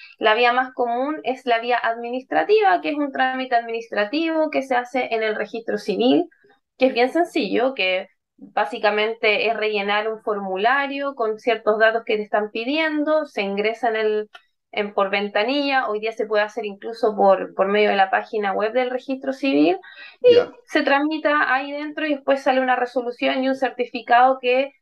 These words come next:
Speaker 1: declara en el fondo que las personas que son herederos tienen tal calidad, declara cuáles son los bienes que están dentro de la herencia y después de eso pueden disponer de, de estos bienes inmuebles en particular, que es lo que más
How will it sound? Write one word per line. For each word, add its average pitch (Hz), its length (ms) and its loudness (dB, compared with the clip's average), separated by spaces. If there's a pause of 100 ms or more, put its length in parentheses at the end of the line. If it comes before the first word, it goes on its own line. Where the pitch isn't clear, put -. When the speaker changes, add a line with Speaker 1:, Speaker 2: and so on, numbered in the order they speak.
(120)
Speaker 1:
declara 233 720 0
en 214 100 -4
el 214 120 -4
fondo 226 480 -2
que 208 300 0
las 196 160 -8
personas 226 320 -2
que 220 100 -6
son 226 180 0
herederos 226 520 2 (280)
tienen 254 340 0
tal 240 200 -2
calidad, 294 460 -2 (400)
declara 180 420 -2
cuáles 202 300 -4
son 240 140 -8
los 226 100 -6
bienes 240 340 -6
que 254 60 -8
están 233 280 2
dentro 262 280 2
de 269 60 4
la 277 80 4
herencia 349 420 2
y 262 320 -2
después 214 320 2
de 220 60 -2
eso 220 200 0
pueden 220 520 0
disponer 190 680 2
de, - 300 -4
de 202 80 -2
estos 196 280 -4
bienes 196 360 4 (260)
inmuebles 240 720 2
en 220 160 -2
particular, 214 640 -2
que - 80 -8
es 214 60 -10
lo 214 120 -2
que 208 140 -2
más 214 340 -2